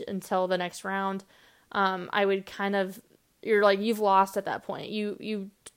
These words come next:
took away from them. Now they're, they're just turned off. Like, their body, their, um, emotions, they're just turned off. Um, they don't have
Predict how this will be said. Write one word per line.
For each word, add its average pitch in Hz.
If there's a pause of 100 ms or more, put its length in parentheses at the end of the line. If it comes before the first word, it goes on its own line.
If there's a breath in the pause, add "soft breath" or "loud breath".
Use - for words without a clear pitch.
(100)
took 277
away 247
from 220
them. 196 (100)
Now 196
they're, 196
they're 196
just 185 (640)
turned 202
off. -
Like, 185
their 180
body, 202 (400 loud breath)
their, 180
um, 165 (100)
emotions, 196
they're 196
just 190
turned 185
off. - (500 soft breath)
Um, 190
they 202
don't 220
have 196